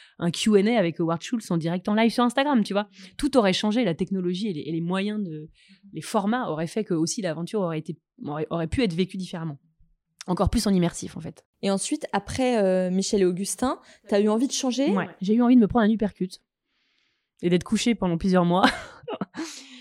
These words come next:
Speaker 1: Ouais, j'avais envie de, en fait, de sortir de ma zone de confort. En fait, euh, j'étais Charlotte C de Michel et Augustin, c'était trop bien. J'aime cette aventure, je l'aime encore, je l'aimerai toute ma vie. Euh,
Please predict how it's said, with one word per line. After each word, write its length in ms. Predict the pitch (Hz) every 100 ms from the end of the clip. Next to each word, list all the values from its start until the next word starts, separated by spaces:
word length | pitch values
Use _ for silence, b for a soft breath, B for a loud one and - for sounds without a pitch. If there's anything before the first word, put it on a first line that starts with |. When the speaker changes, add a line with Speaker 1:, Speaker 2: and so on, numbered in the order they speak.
| B _
Speaker 1:
Ouais, 180 | 208 233
j'avais 200 | 220 208
envie 260 | 220 247
de, 360 | 240 202 190 185
en 80 | 180
fait, 240 | 233 240 190
de 180 | 175
sortir 260 | 165 190 233
de 60 | 202
ma 140 | 185
zone 160 | 185 185
de 80 |
confort. 520 | 170 175 - 220 247 214
En 60 |
fait, 240 | 170 180 175
euh, 400 | 165 - - 165
j'étais 200 | 160 170
Charlotte 320 | 156 170 170
C 180 | - 196
de 60 | 180
Michel 240 | 160 165
et 60 | 160
Augustin, 280 | 160 208
c'était 200 | 208 -
trop 220 | 147 - 170
bien. 320 | 196 208 208
J'aime 360 | 151 185 208
cette 180 | 202 -
aventure, 380 | 165 160 - 208
je 140 | 160
l'aime 220 | 170 196 185
encore, 420 | 160 170 170 175
je 100 | 147
l'aimerai 220 | 147 143
toute 180 | - 175
ma 100 | 165
vie. 360 | 156 175 190 190
Euh, 460 | 151 156 156 -